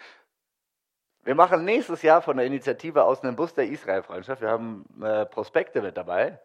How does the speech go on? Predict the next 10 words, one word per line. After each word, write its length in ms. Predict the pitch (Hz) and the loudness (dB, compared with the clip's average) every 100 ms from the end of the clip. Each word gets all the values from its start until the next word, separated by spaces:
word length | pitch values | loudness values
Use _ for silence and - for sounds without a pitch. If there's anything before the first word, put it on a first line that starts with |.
| _ _ _ _ _ _ | _ _ _ _ _ _
Wir 160 | - 104 | -16 -14
fahren 320 | - 156 220 | -2 -2 0
mit 160 | 175 - | -6 -8
einem 280 | 117 107 90 | -10 -10 -2
Bus, 480 | 165 247 - - _ _ | 0 0 -6 -20 _ _
den 160 | 110 117 | -6 -2
werden 220 | 131 127 | -2 0
wir 180 | 120 127 | 0 2
außen 280 | 151 - | 0 -4
folieren. 680 | 120 117 104 135 214 220 165 | -6 -6 -4 0 0 0 -10